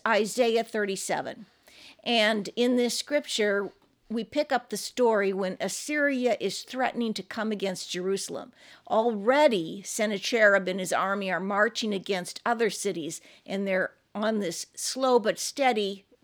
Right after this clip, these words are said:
maybe not so slow, but a steady path toward Jerusalem. It's clear that's where they're going. Well, Hezekiah is panicked about this. And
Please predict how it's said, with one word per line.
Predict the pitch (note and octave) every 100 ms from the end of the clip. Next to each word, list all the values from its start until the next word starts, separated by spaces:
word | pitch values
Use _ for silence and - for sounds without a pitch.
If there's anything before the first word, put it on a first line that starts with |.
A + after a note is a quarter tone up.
| -
maybe | G3+ G3+ G3+
not | G3 G3 -
so | F3
slow, | F3 F3+ F3+ D#3+ - - _
but | G3 -
a | F#3
steady | G3 - - C4 B3 G3+
path | - A#3 G#3+ G3+ -
toward | - G#3 G3
Jerusalem. | - F3+ F3+ F#3+ - E3+
It's | F3+ D#3+
clear | - A3+ G#3+ F#3+
that's | F#3 F3+ -
where | F3+
they're | E3+
going. | D#3+ D#3 C#3 D#3+ F#3 _ _ _ _ -
Well, | C4+ C4 B3+ A3+ - _ _ _
Hezekiah | C#4+ E4 D4+ - A#3+ A#3 A#3 A3+
is | G#3 F#3+
panicked | - A#3+ B3+ B3 A3+ G3+ F#3+
about | E3+ D3 -
this. | C3 B2+ - - - _ _ _ _
And | G3+ G3+ G3 G3